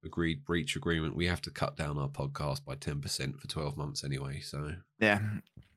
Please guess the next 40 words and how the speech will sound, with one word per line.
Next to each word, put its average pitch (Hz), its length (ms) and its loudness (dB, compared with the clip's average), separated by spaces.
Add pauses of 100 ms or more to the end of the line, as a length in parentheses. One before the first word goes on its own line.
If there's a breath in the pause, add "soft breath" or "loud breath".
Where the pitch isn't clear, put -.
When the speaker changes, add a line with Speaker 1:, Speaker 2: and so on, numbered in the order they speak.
Speaker 2:
yeah, 95 200 6
and, 123 280 6
uh, 113 140 8
by 107 260 4
doing 110 240 6
that, 98 180 6
I'm 104 140 8
just 107 180 4
gonna, 95 340 4
we'll 117 160 6
reduce 110 320 6
next 101 260 2
week's 107 240 2 (120)
stream 104 240 4
by - 140 4
ten 107 200 0
percent. - 360 -2 (240)
So 107 200 6
we'll 107 300 6 (220)
be 95 240 6
still, - 260 4
like, 90 160 4
an - 60 2
hour - 180 4
fifteen. - 560 -4
It's - 120 -12
fine. - 200 0 (480)
You 110 100 8
guys 101 100 8
will 107 60 4
get 104 80 8
all 95 140 6
the 98 100 -2
fraudulent 98 580 2
content 90 380 2
that - 80 -4
you - 100 0
want. 90 260 0
So, 98 220 6
uh, 101 160 8